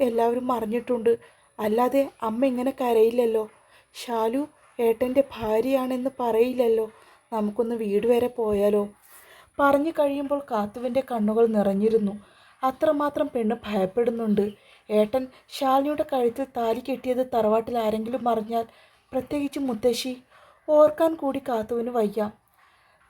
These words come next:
"താനിങ്ങനെ ടെൻഷനാവാതെ, ഞാൻ കാശിയെ ഒന്ന് വിളിച്ചു നോക്കട്ടെ."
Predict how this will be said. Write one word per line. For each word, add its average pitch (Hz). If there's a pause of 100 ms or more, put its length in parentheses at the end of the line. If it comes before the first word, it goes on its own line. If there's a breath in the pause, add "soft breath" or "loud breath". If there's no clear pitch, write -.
(120)
"താനിങ്ങനെ 320
ടെൻഷനാവാതെ, 285 (440)
ഞാൻ 262
കാശിയെ 240
ഒന്ന് 262
വിളിച്ചു 220
നോക്കട്ടെ." 214